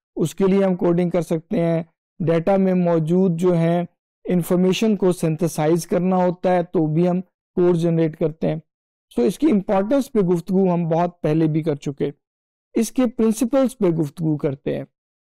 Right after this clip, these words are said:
और ये तकरीबन आपके पास नौ या दस के करीब ऐसे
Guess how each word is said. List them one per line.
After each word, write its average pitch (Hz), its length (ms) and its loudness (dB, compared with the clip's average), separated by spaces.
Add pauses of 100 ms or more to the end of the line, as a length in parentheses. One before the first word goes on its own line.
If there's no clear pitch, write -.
(280)
और 185 200 2
ये 214 160 4
तकरीबन 214 640 2
आपके 175 320 -2
पास 190 420 0
नौ 175 500 2 (140)
या 165 120 0
दस 175 300 0
के 170 180 -2
करीब 170 380 0 (400)
ऐसे 170 380 0